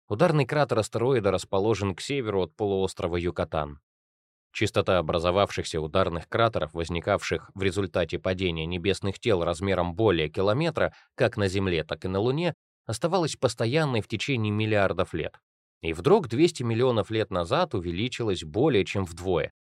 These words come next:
Виной этому было то самое семейство Баптистины, образовавшееся в результате столкновения двух крупных тел главного пояса. Именно благодаря одному из тел этого семейства образовался кратер Тихо, самый большой из относительно молодых лунных кратеров.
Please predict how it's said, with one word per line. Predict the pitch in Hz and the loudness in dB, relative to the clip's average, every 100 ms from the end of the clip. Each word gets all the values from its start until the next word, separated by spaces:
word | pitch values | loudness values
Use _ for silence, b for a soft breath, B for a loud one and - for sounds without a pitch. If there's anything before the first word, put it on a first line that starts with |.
| _ _ _ _ - | _ _ _ _ -4
Виной | 104 151 135 | 0 2 2
этому | 117 107 98 | 2 0 2
было | 113 107 | 2 2
то | 95 101 | 0 0
самое | 117 101 92 | 0 0 0
семейство | - 95 95 87 90 | -4 -4 -4 -4 -4
Баптистины, | 85 92 - 104 - - 101 82 | -2 -2 -2 -8 -8 -6 -6 -4
образовавшееся | 76 80 80 80 95 113 - 87 87 | -6 -4 -4 0 2 0 0 -4 -4
в | 80 | -4
результате | 82 85 113 110 92 | -6 -2 -2 -2 -4
столкновения | - 87 - 92 120 113 98 | -2 -2 -2 -2 -2 -2 -2
двух | 85 90 131 - | -4 0 0 0
крупных | 123 117 107 98 - | -2 -2 -2 -4 -4
тел | - 120 85 | -2 0 0
главного | 92 92 87 82 82 | 2 2 0 -2 -2
пояса. | 87 78 78 - - _ _ _ _ _ _ | 0 -2 -2 -8 -16 _ _ _ _ _ _
Именно | 185 175 147 | 0 2 2
благодаря | 110 104 107 117 147 117 | 2 2 2 0 0 0
одному | 101 110 135 | 0 0 0
из | 107 | -2
тел | - 139 110 | -2 0 2
этого | 101 92 92 | 2 0 -2
семейства | 98 98 131 113 101 | -2 -2 -4 -2 -2
образовался | 87 92 90 95 117 - 95 | 0 2 2 2 0 -2 -4
кратер | - 110 101 110 - | 0 -2 0 -4 -6
Тихо, | - 110 - - _ _ _ | -6 -6 -6 -8 _ _ _
самый | - 98 82 76 | -2 0 0 -2
большой | 78 76 - 127 | -6 -2 0 0
из | 87 | 0
относительно | 82 85 - 110 104 85 85 | -4 -4 -4 -4 -2 -4 -4
молодых | 82 80 78 127 - | -2 -2 0 -2 0
лунных | 95 113 101 98 | 0 0 0 -4
кратеров. | - 87 78 76 - | -2 -2 -2 -6 -12